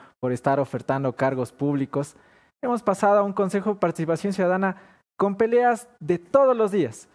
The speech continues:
con peleas de que yo quiero la presidencia, de que no, que dame la réplica, que yo voy a decir esto, que no sé qué, que no sé cuánto. ¿Quieren saber todo el recorrido que ha tenido el Consejo de Participación Ciudadana? Hagamos rápidamente para que ustedes se acuerden.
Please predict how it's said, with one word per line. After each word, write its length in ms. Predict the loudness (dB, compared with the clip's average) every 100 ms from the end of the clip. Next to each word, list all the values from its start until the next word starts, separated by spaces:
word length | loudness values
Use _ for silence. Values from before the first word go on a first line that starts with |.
| _ _ _ _
con 160 | -4 -2
peleas 400 | 0 2 2 2
de 140 | 0
que 160 | -2 -2
yo 220 | 0 -2 -2
quiero 320 | -2 0 2
la 160 | 0
presidencia, 680 | -2 -6 -4 -4 -2 -2 0
de 140 | 0
que 220 | -4 -4 -4
no, 340 | -2 -2 -2
que 140 | -2
dame 260 | -2 -2 -4
la 160 | -2 -2
réplica, 560 | -2 -4 -4 -6 -6
que 160 | -4 -4
yo 140 | -4
voy 120 | -2
a 60 | -2
decir 260 | -4 -6 -4
esto, 320 | -4 -4 -8
que 100 | -6
no 120 | -8
sé 120 | -8
qué, 120 | -10
que 140 | -8 -8
no 80 | -10
sé 160 | -10
cuánto. 260 | -12 -12 -14 -20 -20 _ -4
¿Quieren 280 | 0 0 2
saber 460 | 4 4 2 -2 _
todo 160 | 2 2
el 100 | 2
recorrido 540 | 0 0 0 2 0
que 80 | -2
ha 80 | -4
tenido 240 | -2 -2
el 80 | -2
Consejo 380 | -2 -4 -4 -4
de 20 |
Participación 760 | -4 -4 -6 -10 -6 -6 -4 -6
Ciudadana? 440 | -2 0 0 -2
Hagamos 300 | -2 -2 0
rápidamente 580 | -2 -2 -2 -2 -2 -2
para 220 | 0 -2
que 80 | -4
ustedes 300 | -6 -4 -2
se 100 | -4
acuerden. 340 | -4 -4 -6